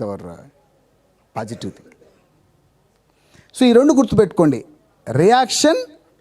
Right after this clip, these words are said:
and respond. ప్రతి విషయానికి మనం రెస్పాండ్ అవ్వాలి కానీ రియాక్ట్ అవ్వకూడదు. యాక్షన్కి రియాక్షన్ వచ్చినప్పుడు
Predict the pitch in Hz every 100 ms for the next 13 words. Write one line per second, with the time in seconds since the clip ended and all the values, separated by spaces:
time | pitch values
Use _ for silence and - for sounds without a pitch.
0 | - 220 143 120 - - - - _ _
1 | _ - - - _ - - _ _ _
2 | _ - 240 277 269 240 339 349 330 330
3 | 285 233 180 175 - 349 349 285 233 208
4 | 185 208 165 147 151 151 110 87 _ _
5 | _ _ _ _ _ _ _ _ _ _
6 | _ _ _ _ _ _ _ _ _ _
7 | - 202 254 - 330 302 254 254 269 -
8 | 269 226 - 196 143 190